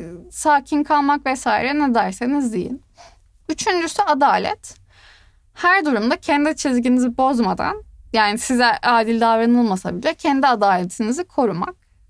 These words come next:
Dördüncüsü cesaret. Karşımıza çıkan sorunun ya da olayın büyüklüğü fark etmeksizin cesaretle, aynı cesaretle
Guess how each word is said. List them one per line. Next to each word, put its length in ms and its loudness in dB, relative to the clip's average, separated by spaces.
Dördüncüsü 680 2
cesaret. 760 -2
Karşımıza 640 2
çıkan 600 -2
sorunun 680 0
ya 140 0
da 100 0
olayın 460 2
büyüklüğü 340 -2
fark 340 -2
etmeksizin 680 -4
cesaretle, 720 0
aynı 340 2
cesaretle 720 0